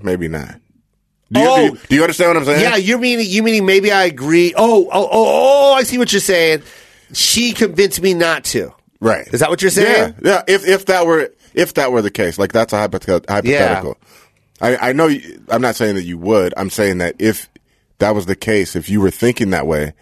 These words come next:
Speaker 2: Yeah,
Speaker 1: she, she
Speaker 2: bro.
Speaker 1: would've, she would've
Speaker 2: You know
Speaker 1: killed
Speaker 2: what?
Speaker 1: the, she would've killed the whole
Speaker 2: You
Speaker 1: thing.
Speaker 2: pro-, yeah, you know what I mean?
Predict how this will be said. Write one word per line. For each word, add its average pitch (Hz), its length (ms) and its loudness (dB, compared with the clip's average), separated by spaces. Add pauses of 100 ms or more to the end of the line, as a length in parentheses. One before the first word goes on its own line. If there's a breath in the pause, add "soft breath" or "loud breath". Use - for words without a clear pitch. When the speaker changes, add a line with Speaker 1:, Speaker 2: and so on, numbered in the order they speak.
(140)
Speaker 2:
Yeah, 139 440 0
Speaker 1:
she, 131 80 -2
she 135 80 0
Speaker 2:
bro. 131 120 4
Speaker 1:
would've, 131 180 0
she 135 160 -2
would've 120 240 2
Speaker 2:
You 170 100 0
know 196 100 2
Speaker 1:
killed 202 100 4
Speaker 2:
what? 214 240 2
Speaker 1:
the, - 60 -10
she 127 120 -2
would've 110 220 0
killed 107 260 0
the 92 80 -2
whole 87 200 0
Speaker 2:
You 156 160 0
Speaker 1:
thing. - 80 -10
Speaker 2:
pro-, 165 160 -2
yeah, 147 400 0
you 135 200 -4
know 175 100 4
what 180 80 2
I 180 40 0
mean? 190 160 -2